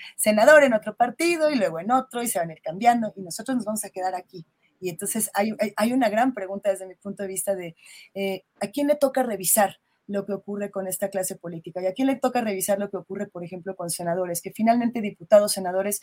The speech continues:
son nuestros representantes directos y los que toman nuestras decisiones a nivel legislativo. Eh,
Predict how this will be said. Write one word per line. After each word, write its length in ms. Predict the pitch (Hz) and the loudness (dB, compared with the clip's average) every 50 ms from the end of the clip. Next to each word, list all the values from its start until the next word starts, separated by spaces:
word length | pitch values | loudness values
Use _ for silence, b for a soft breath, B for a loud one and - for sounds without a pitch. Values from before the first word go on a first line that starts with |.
| B B B B B B B | B B B B B B B
son 180 | - 240 233 | 0 2 2
nuestros 260 | 240 233 - 220 190 | 2 2 2 0 -2
representantes 640 | 196 190 - 180 180 185 165 202 196 196 214 214 190 | -2 -4 -4 -6 -4 0 2 2 2 2 0 -4 -2
directos 500 | 190 180 190 202 196 - 180 165 165 185 | -2 0 -2 -2 -4 -6 -10 -8 -6 -4
y 40 | 180 | -4
los 140 | 175 - | -4 -2
que 80 | - 196 | -4 -4
toman 300 | 202 214 214 214 214 214 | -2 2 6 6 6 6
nuestras 320 | 214 226 - - 233 214 | 6 4 2 0 -2 -2
decisiones 500 | 208 - - 180 - - 202 208 208 - | -2 -4 -4 -4 -2 -2 0 -2 -2 -2
a 60 | 196 175 | -4 -4
nivel 220 | 170 175 185 190 | -4 -4 -4 -4
legislativo. 760 | 190 - - 170 - 156 147 - 196 202 185 170 156 - B B B B B B B B - | -6 -6 -10 -10 -8 -8 -10 -8 -8 -8 -6 -6 -8 -10 B B B B B B B B -8
Eh, 160 | 170 165 | -8 -8